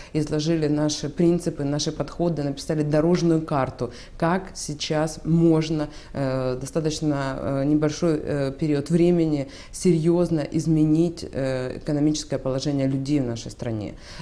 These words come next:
И те, кто готовы с нами разделить эту программу, те, кто с нами, э, и поддержит наши инициативы, и мы открыты здесь в дискуссии.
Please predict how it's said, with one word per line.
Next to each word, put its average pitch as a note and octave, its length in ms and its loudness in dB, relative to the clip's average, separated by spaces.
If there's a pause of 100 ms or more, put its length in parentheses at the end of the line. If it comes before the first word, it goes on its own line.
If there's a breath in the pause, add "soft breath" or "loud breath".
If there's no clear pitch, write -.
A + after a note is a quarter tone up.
(100)
И D3 160 4
те, F3 260 -2
кто D3+ 260 -4
готовы F3+ 520 2
с F#3 100 -4
нами C3+ 360 -2 (200 loud breath)
разделить D#3 500 2
эту B2+ 160 -10
программу, B2 540 -4 (260 loud breath)
те, E3 160 2
кто D#3+ 300 0
с D#3 100 -8
нами, D3+ 400 2
э, C3+ 460 -2 (100)
и - 60 -6
поддержит D#3+ 640 2
наши C#3+ 300 -2
инициативы, C3 800 -4 (260 loud breath)
и D3 60 2
мы D#3 180 4
открыты F3+ 460 2
здесь D3+ 240 -2
в C#3+ 80 -6
дискуссии. D3 800 -4